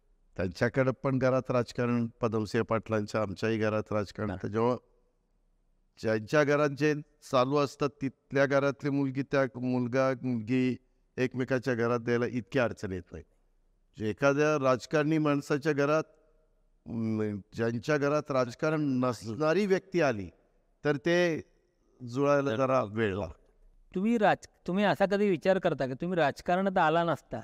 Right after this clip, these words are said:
Speaker 2: तर तुम्ही काय असता, कुठल्या क्षेत्रात असता?
Speaker 1: मी राजकारणात आलो नसतो तर एक चांगल्या पद्धतीनं उत्तम, अ, आधुनिक पद्धतीची शेती केली असती आणि त्याच्याचबरोबर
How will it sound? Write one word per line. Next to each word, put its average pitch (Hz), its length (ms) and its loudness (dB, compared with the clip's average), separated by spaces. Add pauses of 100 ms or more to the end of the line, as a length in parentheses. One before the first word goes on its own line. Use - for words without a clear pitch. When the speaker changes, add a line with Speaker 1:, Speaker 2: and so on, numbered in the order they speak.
(220)
Speaker 2:
तर 180 100 2
तुम्ही 190 300 -4 (760)
काय 185 220 4
असता, 127 220 -4
कुठल्या 156 340 2
क्षेत्रात 117 420 -2
असता? - 260 -10 (1160)
Speaker 1:
मी 143 160 2
राजकारणात 147 640 2
आलो 127 240 0
नसतो 127 460 -2
तर 131 220 -4
एक 127 220 -2
चांगल्या 117 560 0
पद्धतीनं 107 1040 0 (380)
उत्तम, 120 560 0 (720)
अ, 98 120 -8 (440)
आधुनिक 101 420 0
पद्धतीची 101 580 -2
शेती 98 340 -4
केली 92 240 -2
असती 90 280 -4
आणि 113 160 0
त्याच्याचबरोबर 95 720 -2